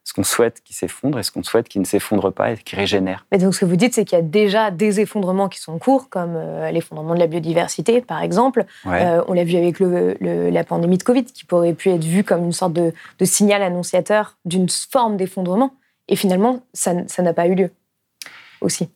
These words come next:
Speaker 1: Ça n'a pas eu lieu comme un événement. <clears throat> En fait,
Speaker 2: Comme un
Speaker 1: le, le
Speaker 2: éve-, un événement déclencheur.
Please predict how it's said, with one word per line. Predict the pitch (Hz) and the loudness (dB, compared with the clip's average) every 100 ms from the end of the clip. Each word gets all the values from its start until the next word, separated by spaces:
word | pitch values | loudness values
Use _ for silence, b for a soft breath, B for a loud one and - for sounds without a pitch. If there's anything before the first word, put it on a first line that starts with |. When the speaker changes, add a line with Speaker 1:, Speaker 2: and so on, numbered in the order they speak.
| _ | _
Speaker 1:
Ça | - 104 | -2 2
n'a | 98 | 2
pas | 95 | 2
eu | 98 | 4
lieu | 117 | 4
comme | 143 113 | 2 2
un | 110 107 | 2 0
événement. | 101 104 127 123 - | 0 0 -2 -2 -2
<clears throat> | 156 127 | -2 0
En | 196 | 0
fait, | 147 | 0
Speaker 2:
Comme | 226 | 2
un | 220 208 | 0 2
Speaker 1:
le, | 208 | 0
le | 202 202 | 0 -4
Speaker 2:
éve-, | 185 | -4
un | 202 196 | -4 -2
événement | 185 190 214 226 | -2 0 0 -2
déclencheur. | 185 190 - - 185 | -2 -4 -4 -6 -8